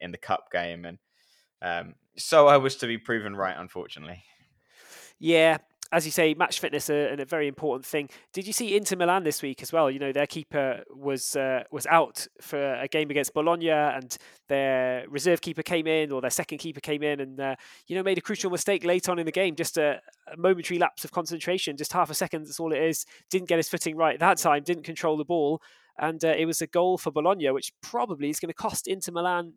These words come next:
Speaker 2: the, the title in Italy. So, you know, <laughs> mistakes can happen with bigger consequences, but you're right, the kind of, uh, the freshness of a goalkeeper with, with match prac-, practice and just having that sharpness of being tuned into the, the pace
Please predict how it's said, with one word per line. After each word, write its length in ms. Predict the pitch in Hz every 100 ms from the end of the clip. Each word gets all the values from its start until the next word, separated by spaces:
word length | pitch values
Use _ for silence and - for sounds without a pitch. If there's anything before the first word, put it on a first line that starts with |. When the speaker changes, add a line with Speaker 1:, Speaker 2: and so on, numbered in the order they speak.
| -
Speaker 2:
the, 300 | 165 165 151
the 80 | 156
title 560 | - 190 240 - 123
in 120 | 117 135
Italy. 360 | 131 - 117
So, 280 | 113 147 135 - - - _
you 100 | 160
know, 180 | 165 165 151
<laughs> 160 | 185
mistakes 400 | 175 175 214 -
can 160 | - 190
happen 260 | 185 185 160
with 160 | 165
bigger 200 | 202 180
consequences, 640 | - 147 - 143 123 135 -
but 160 | 147 - - - -
you're 100 | 143
right, 260 | 160 135
the 100 | 139
kind 240 | 131 156 139
of, 80 | -
uh, 200 | 147 135 123
the 60 | -
freshness 600 | - 175 - 151 139 -
of 160 | 139
a 80 | 139
goalkeeper 540 | 139 151 151 143 139 127
with, 220 | 135 -
with 140 | 147 143
match 280 | 156 - -
prac-, 180 | 156 - 139 _
practice 460 | - - - 135 -
and 80 | 123
just 260 | 131 - _ - _ _ -
having 260 | 175 160
that 140 | 147 -
sharpness 520 | - 151 - 143 -
of 80 | 135
being 160 | 139 135
tuned 300 | - 147 143
into 280 | 147 139
the, 160 | 135 123
the 80 | 127
pace 560 | - - 180 - -